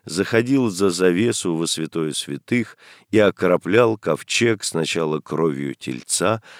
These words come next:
принесённого в жертву за грех первосвященнического рода, затем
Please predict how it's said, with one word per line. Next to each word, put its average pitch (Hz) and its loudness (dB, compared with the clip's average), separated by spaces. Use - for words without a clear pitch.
принесённого 85 2
в 76 -4
жертву 82 -2
за 78 0
грех 82 0
первосвященнического 87 0
рода, 78 -2
затем 104 4